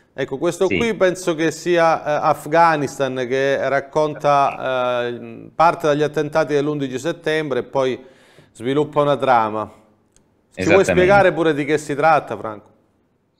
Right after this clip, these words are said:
Speaker 2: È un'inchiesta sulla guerra, sul, sulle ragioni della guerra e su perché, eh, questo film è stato fatto qualche anno fa, su perché dopo tantissimi anni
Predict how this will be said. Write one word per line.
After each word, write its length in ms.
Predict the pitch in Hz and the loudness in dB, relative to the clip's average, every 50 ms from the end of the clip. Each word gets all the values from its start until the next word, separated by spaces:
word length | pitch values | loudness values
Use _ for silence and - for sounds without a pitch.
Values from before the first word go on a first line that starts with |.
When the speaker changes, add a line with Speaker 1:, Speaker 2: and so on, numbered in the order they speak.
| _ _ _ _ | _ _ _ _
Speaker 2:
È 140 | - - 113 | -2 0 2
un'inchiesta 640 | 113 117 120 120 117 117 - 156 147 151 - 120 | 2 2 2 0 0 0 2 0 2 0 -2 -6
sulla 180 | 101 104 101 98 | -6 -4 -4 -4
guerra, 480 | 92 104 101 90 82 78 78 87 95 92 | 0 0 0 0 0 -2 -4 -6 -8 -6
sul, 300 | 92 95 87 80 78 - | -8 -10 -12 -12 -14 -18
sulle 240 | _ - 98 95 92 | _ -12 -8 -6 -6
ragioni 320 | 92 92 92 107 127 123 | -6 -6 -4 -2 -2 0
della 160 | 107 95 95 | 0 0 0
guerra 420 | 92 104 127 131 135 127 113 110 98 | 0 2 2 2 2 2 2 0 0
e 60 | 87 | -2
su 460 | - - - 113 120 107 - _ _ _ _ | -4 -8 -10 -10 -10 -10 -12 _ _ _ _
perché, 680 | - 104 95 90 - - - 147 143 113 92 - - _ | -6 -6 -6 -6 -8 -6 -4 -2 0 0 -2 -4 -10 _
eh, 560 | - 90 87 85 85 85 85 85 82 80 80 | -14 -12 -10 -10 -10 -12 -12 -14 -14 -16 -16
questo 260 | _ 90 85 - - 87 | _ -14 -14 -12 -10 -8
film 240 | 90 117 101 92 | -6 -4 -4 -4
è 20 | 82 | -4
stato 200 | - - 87 78 | -6 -6 -4 -2
fatto 180 | 90 87 - | -2 -2 -2
qualche 240 | 85 85 82 - - | -2 -4 -4 -4 -2
anno 120 | 104 127 - | -2 -2 0
fa, 200 | 87 87 92 85 | 2 2 0 0
su 160 | - 76 69 | -2 -6 -12
perché 480 | - 78 71 - - 107 90 - - - _ _ _ _ | -12 -14 -8 -4 -2 -2 -2 -4 -8 -16 _ _ _ _
dopo 260 | - 95 90 82 87 | -6 -4 -4 -4 -2
tantissimi 800 | 90 101 98 98 98 - - 135 123 - - - 123 139 131 95 | -2 -2 -2 -2 -2 -4 -4 -4 -4 -4 -6 -4 -2 -2 0 0
anni 560 | 80 73 73 76 80 87 90 90 - - _ | -2 -2 -4 -6 -8 -8 -8 -10 -12 -14 _